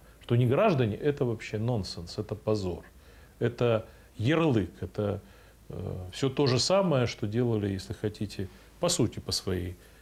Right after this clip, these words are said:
гитлеровцы, когда заставляли евреев носить, э, шестиконечную звезду. Или как, что делала инквизиция, когда обрежала всех в Сан-Бенито перед сожжением. Поэтому, э, здесь абсолютно принципиальные есть мотивы в нашей внешней политике,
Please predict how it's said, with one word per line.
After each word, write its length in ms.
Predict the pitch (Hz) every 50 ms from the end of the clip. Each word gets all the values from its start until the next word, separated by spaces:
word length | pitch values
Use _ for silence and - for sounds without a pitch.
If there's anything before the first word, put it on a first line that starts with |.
| - -
гитлеровцы, 540 | - 143 175 180 151 120 113 101 - - 98
когда 340 | - - 98 95 104 131 139
заставляли 540 | 120 104 - - 104 95 98 113 123 131 117
евреев 580 | 98 95 95 95 92 104 110 113 113 107 -
носить, 400 | - 98 92 - - 101 95 - - - - - - - - - - - - - -
э, 460 | - 92 90 90 87 87 87 85 85 82
шестиконечную 800 | - - 101 - - - - 110 104 104 95 - - 110 104
звезду. 380 | 98 98 98 98 90 82 80 - - - - - - - - - - - - - -
Или 320 | 127 143 147 139 135 113
как, 160 | - - 117 - -
что 240 | 117 - - 127 120
делала 340 | 117 123 123 120 113 113
инквизиция, 600 | 113 110 104 - 117 110 107 143 156 - - 110 - -
когда 340 | - 101 98 104 104 101
обрежала 440 | 98 95 95 101 95 107 113 113 110
всех 220 | 107 - - 98 -
в 40 |
Сан-Бенито 600 | - - 104 101 104 101 123 117 95 85 87 - 104
перед 280 | - - 95 90 90 - - - - - - - - -
сожжением. 480 | - - - 107 104 95 87 82 82 - - - - - - - - - - - - - - - - - - - - -
Поэтому, 680 | - 110 117 113 - 120 127 135 143 139 135 139 - - -
э, 320 | 120 117 120 117 113 110
здесь 260 | 107 117 160 170 -
абсолютно 480 | 156 135 - - 143 196 240 226 202 147
принципиальные 840 | 139 143 135 117 - - - 147 170 190 190 180 156 143 135 131 139
есть 200 | 147 135 - -
мотивы 420 | 123 117 - - 170 175 160 135
в 80 | 117 113
нашей 280 | 117 117 - - -
внешней 300 | 117 117 113 - - 113
политике, 380 | 107 - 127 165 196 190 -